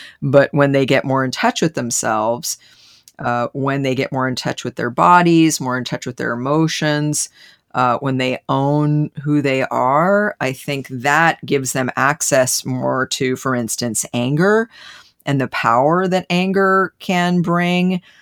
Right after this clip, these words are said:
and more in touch with their desires and more in touch with their ability to take action on their own behalf and to make things happen.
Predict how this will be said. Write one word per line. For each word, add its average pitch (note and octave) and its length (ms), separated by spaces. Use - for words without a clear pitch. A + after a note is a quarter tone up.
and C#3 280
more C#3+ 260
in C3+ 140
touch - 260
with C3+ 140
their B2 160
desires D#3+ 1080
and B2+ 260
more B2 240
in A#2+ 140
touch - 380
with C3+ 180
their B2 560
ability D3 840
to - 160
take - 400
action B2+ 600
on A#2+ 100
their A#2+ 220
own B2 200
behalf C#3+ 640
and C3+ 280
to C3+ 680
make C3+ 400
things B2+ 260
happen. D3 580